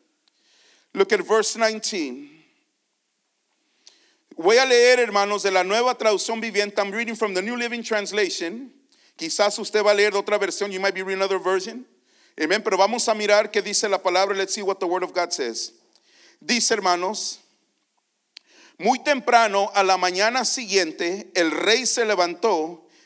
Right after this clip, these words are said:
y fue deprisa al foso de los leones".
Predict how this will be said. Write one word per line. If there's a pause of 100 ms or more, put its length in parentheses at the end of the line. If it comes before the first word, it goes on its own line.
(120)
y
fue
deprisa
al
foso (280)
de
los
leones".